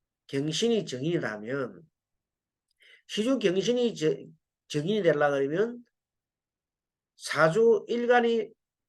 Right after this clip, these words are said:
예, 임이나 개가 돼야 된다. 자, 그런 경우에,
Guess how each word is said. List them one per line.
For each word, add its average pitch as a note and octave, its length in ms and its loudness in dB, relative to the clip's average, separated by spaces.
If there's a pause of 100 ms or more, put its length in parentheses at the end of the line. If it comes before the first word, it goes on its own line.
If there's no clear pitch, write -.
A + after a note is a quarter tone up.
예, A2 340 -10
임이나 G3 400 0
개가 B2+ 300 -2
돼야 D#3 160 2
된다. G2+ 540 -10 (180)
자, - 180 -16
그런 E3+ 280 -2
경우에, D3+ 600 0